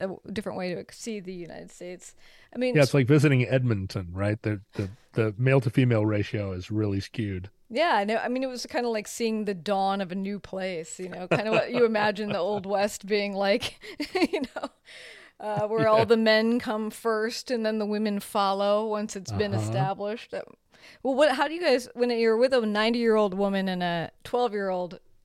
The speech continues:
Speaker 1: do you guys stop at roadside attractions? Is there anything that anyone, like, if there was a giant walleye on the side of the road, would you all wanna stop? Or is it more like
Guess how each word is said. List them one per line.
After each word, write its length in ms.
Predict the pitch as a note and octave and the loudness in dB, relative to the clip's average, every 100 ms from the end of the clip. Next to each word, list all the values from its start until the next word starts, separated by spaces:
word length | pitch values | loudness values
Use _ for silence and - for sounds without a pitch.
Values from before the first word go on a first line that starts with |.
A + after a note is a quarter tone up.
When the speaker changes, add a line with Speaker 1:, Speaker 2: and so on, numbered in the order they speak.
| _ G3 | _ -12
Speaker 1:
do 100 | G3+ | -8
you 80 | G3+ | -2
guys 260 | G3+ F#3+ | -2 -2
stop 440 | - - G#3 G#3+ A#3 | -8 -4 -2 -2 -2
at 80 | |
roadside 480 | A3 A3 A3+ C#4+ A3+ | -4 -2 -2 -2 -2
attractions? 760 | A3+ - G#3+ A3+ - B3+ B3+ A3 | -4 -4 -4 -4 -6 -8 -6 -8
Is 140 | F#3 | -6
there 160 | G3+ F#3 | -4 -2
anything 340 | A3+ A#3 A3 | -4 -6 -6
that 160 | G#3 - | -8 -8
anyone, 440 | G#3+ G#3+ G#3 G3+ - - _ | -8 -6 -6 -8 -12 -20 _
like, 180 | - G3+ | -10 -8
if 60 | - | -4
there 100 | G#3+ | -2
was 140 | G#3+ | -2
a 40 | G3+ | 0
giant 380 | A3+ G#3 G#3 | 2 2 0
walleye 680 | G3 F#3+ G3+ G3 F3+ F3+ F3 | -2 2 4 4 2 0 0
on 120 | F3 | -4
the 80 | F#3 | -6
side 200 | - G3+ | -2 -2
of 40 | F#3 | -2
the 100 | F#3 | -2
road, 300 | F#3+ F3 E3 | -4 -4 -8
would 200 | F#3+ F#3 | -10 -8
you 120 | F#3+ | -4
all 160 | G3 F#3+ | -2 -2
wanna 220 | G3 F#3+ | -4 -8
stop? 480 | - G3+ G3+ A3+ - | -8 -4 -2 -2 -4
Or 180 | G#3 | -2
is 140 | F#3+ F#3 | -2 -2
it 140 | F3+ | -8
more 400 | G3 G3 G3 F#3 | -6 -6 -4 -4
like 360 | F3 F3 - | -6 -8 -12